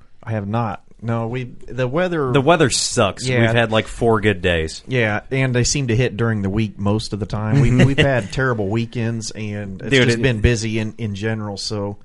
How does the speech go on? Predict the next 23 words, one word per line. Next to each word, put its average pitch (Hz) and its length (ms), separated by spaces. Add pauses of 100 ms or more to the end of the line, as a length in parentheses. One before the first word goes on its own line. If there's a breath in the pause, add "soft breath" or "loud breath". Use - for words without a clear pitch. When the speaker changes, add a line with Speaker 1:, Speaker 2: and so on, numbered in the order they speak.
Speaker 2:
It's 120 180
like 123 140
a 113 60
Tuesday 127 540
will 117 140
be 113 180
like, 95 380 (240)
eh, 233 340 (140)
eh, 233 40
this 196 220
last 202 300
Tuesday, 101 340
cold 135 400
front 117 240
moving 101 280
in. 90 180 (560 soft breath)
And 123 160
all 117 140
of 110 60
a 104 40
sudden 117 260
it's 110 180
like, 95 280